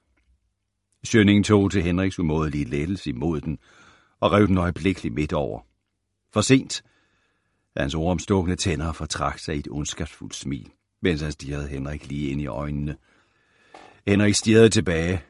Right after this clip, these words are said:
og jeg så på hans kæbespil og halsmuskulatur, hvordan hans mor med tyskerlusingen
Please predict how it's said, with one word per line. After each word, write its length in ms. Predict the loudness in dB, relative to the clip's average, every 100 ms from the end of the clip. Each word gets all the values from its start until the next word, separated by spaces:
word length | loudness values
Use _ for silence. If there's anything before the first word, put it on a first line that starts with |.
| _ _ _
og 140 | -4 -4
jeg 140 | -2
så 320 | -4 -6 -6 -6
på 100 | -4
hans 200 | -4 -6
kæbespil 720 | -6 -6 -6 -8 -4 -4 -4
og 100 | -8
halsmuskulatur, 960 | -10 -10 -8 -8 -8 -10 -10 -10 -12 -14 _ _ _ _ 2
hvordan 340 | 2 4 0
hans 240 | 0 0
mor 320 | 0 2 2 -2 -8 -4
med 120 | -4
tyskerlusingen 880 | -2 -6 -2 -2 -2 -2 -4 -4 -8